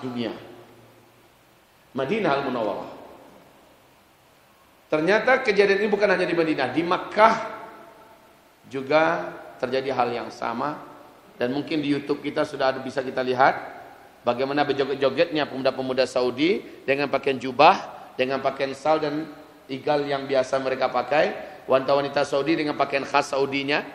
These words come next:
ya, nggak perlu lagi mereka memakai pakaian-pakaian yang jahiliyah, tapi dengan gaya itu mereka sudah berjoget-joget. Layaknya berjoget-joget kita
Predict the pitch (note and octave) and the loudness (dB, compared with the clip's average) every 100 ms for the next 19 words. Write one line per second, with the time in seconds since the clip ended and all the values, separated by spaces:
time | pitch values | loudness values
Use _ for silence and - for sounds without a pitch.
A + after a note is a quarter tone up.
0 | - - - - C3+ D3+ - C#3+ D3 D3+ | -18 -20 -10 -2 -2 -2 -6 -4 -2 -2
1 | F3+ F#3+ E3+ E3+ D#3+ D#3 D#3 C#3 C#3 C3+ | 0 0 2 0 0 0 -2 -2 -4 -2
2 | C#3+ C#3+ C3+ C3+ C3 D3 F3+ - - C3+ | -4 -2 0 0 4 4 2 -4 -4 -2
3 | E3+ E3 D#3 D#3 D3+ D#3+ D#3+ D#3 D3 C3 | -2 0 2 2 0 -4 -4 -4 -6 -4
4 | C3+ A#2+ A2 - - - - D#3+ G#3+ G3+ | -2 -2 -2 -4 -14 -14 -2 0 2 -2
5 | F3+ D#3+ D3 C#3 B2+ C#3 D3+ | -4 -4 -2 -4 -6 -6 -2